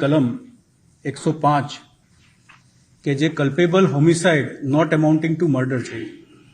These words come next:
તેના નીચે કલમ, કલમ એકસો પાંચ, નવી ભારતીય જે દંડ સંહિતા નવી બની છે, એની અંતર્ગત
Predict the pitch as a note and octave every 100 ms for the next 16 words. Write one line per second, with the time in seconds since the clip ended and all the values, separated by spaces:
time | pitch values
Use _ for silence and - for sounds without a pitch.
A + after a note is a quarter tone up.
0 | _ - - _ _ - C3+ D3+ D#3+ D#3
1 | F3+ G#3 - - _ C#3+ C#3+ D3 - -
2 | - - - _ _ _ _ _ _ _
3 | _ - - D3+ E3+ G3 F#3 F3 D#3 -
4 | F#3 F#3 D#3+ C#3 C#3+ - - _ _ -
5 | - - C#3+ C#3+ E3+ C#3+ C#3+ E3+ D#3+ D#3+
6 | C#3+ D3 D3 D3 D3+ C#3 C3+ C#3+ C3 A#2+
7 | D#3+ A#3 _ _ - - _ _ _ _
8 | _ _ _ C#3 D#3 E3 D#3+ E3 D#3 F3+